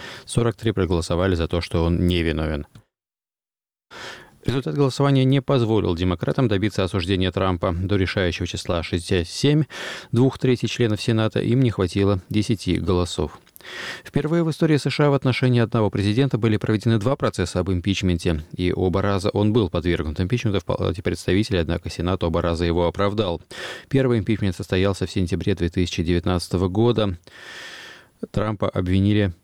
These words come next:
в злоупотреблении полномочиями. В начале двух ты-, две тысячи двадцатого года Трамп также был оправдан.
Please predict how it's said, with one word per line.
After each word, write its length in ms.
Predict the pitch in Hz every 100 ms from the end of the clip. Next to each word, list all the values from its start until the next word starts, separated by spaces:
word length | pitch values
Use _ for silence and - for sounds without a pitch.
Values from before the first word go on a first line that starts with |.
| _ _ _ _ _ _ _ _ _ _ _ -
в 300 | 120 104 117
злоупотреблении 1000 | 95 107 98 101 101 104 95 90 85 85 - - - -
полномочиями. 800 | 98 101 101 90 - 82 80 80 _ _ _ _ _ - - _ _ -
В 100 | 104
начале 340 | 101 - 98
двух 200 | 85 90
ты-, 280 | - - 92
две 200 | 101 101
тысячи 280 | - 92 90
двадцатого 480 | 92 92 90 92 98
года 300 | 104 151 131
Трамп 320 | 92 98 104
также 340 | - 90 92
был 220 | 85 87 -
оправдан. 600 | 98 92 90 82 82 80